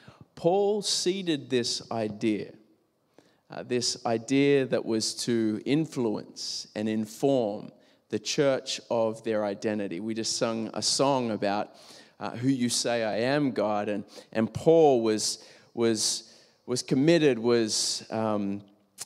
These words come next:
was, was focused, was drawn to, uh, speak about the Corinthian church's identity and, and to that as a way of influencing or encouraging who they were to be in the midst of that environment.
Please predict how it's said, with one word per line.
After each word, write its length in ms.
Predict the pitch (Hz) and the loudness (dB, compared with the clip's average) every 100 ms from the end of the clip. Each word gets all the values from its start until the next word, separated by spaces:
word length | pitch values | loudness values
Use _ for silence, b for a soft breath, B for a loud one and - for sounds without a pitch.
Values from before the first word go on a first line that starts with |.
| - | -2
was, 340 | 139 120 - 104 | 2 2 0 -2
was 240 | 123 - | 0 0
focused, 760 | - 160 165 160 131 113 - - | 4 6 6 6 0 0 -4 -2
was 280 | 120 113 | -2 -2
drawn 440 | 110 131 143 160 151 | -4 0 2 4 2
to, 460 | - 135 120 110 104 B B | 0 0 0 0 -4 B B
uh, 100 | - - | -12 -6
speak 500 | - - - 202 170 | -2 -2 -2 -4 -2
about 540 | 143 123 117 113 - | 0 0 0 -2 -6
the 460 | 123 117 110 107 73 | -2 0 2 0 -4
Corinthian 520 | - 135 143 139 127 | -2 -2 0 0 -2
church's 520 | 117 - 117 113 110 - | -2 -2 -2 -2 -6 -4
identity 760 | 107 107 135 127 120 110 104 - | -4 0 0 2 0 0 -2 -2
and, 320 | 107 107 110 | -4 -4 -4
and 200 | 113 113 | -4 -2
to 260 | - 190 208 | -2 0 0
that 340 | 131 92 - - _ b b b | 0 -2 -4 -16 _ b b b
as 200 | 117 120 | -4 0
a 40 | |
way 360 | 120 123 135 139 | 2 4 4 4
of 340 | - 117 110 | 4 4 2
influencing 800 | 101 139 160 139 120 107 - 107 107 | 2 0 2 0 0 0 -2 -2 0
or 160 | 123 120 | 2 2
encouraging 760 | 117 - 139 143 147 127 117 | -2 -4 -2 2 2 0 -4
who 280 | 92 131 147 | -4 0 2
they 160 | 156 151 | 4 2
were 200 | 139 139 | 2 0
to 160 | 135 | -2
be 380 | 113 127 127 127 | -2 0 2 2
in 80 | 113 | 0
the 80 | 110 | 2
midst 400 | 123 139 - 131 | 2 0 -2 -4
of 80 | 120 | 0
that 160 | 113 | 0
environment. 800 | 113 110 107 110 107 107 98 107 | 0 -4 0 0 0 -2 -4 -8